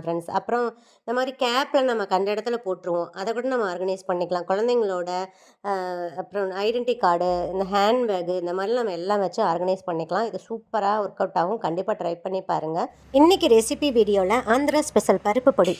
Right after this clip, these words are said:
செய்யலாமா? இதே மாதிரி ஒரு கடாய் எடுத்துக்கோங்க. ஹெவி பாட்டம் கடாய் அல்லது நான்ஸ்டிக் கடாய் எடுத்துக்கோங்க. ஸ்டவ் on பண்ணிட்டு கடாய் நல்லா ஹீட்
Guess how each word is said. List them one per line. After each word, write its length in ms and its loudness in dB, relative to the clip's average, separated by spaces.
செய்யலாமா? 460 2
இதே 200 0
மாதிரி 180 2
ஒரு 180 -6
கடாய் 300 0
எடுத்துக்கோங்க. 440 0
ஹெவி 280 6
பாட்டம் 360 4
கடாய் 280 4
அல்லது 160 4
நான்ஸ்டிக் 360 2
கடாய் 240 6
எடுத்துக்கோங்க. 500 2
ஸ்டவ் 340 2
on 200 0
பண்ணிட்டு 240 0
கடாய் 300 4
நல்லா 260 4
ஹீட் 200 0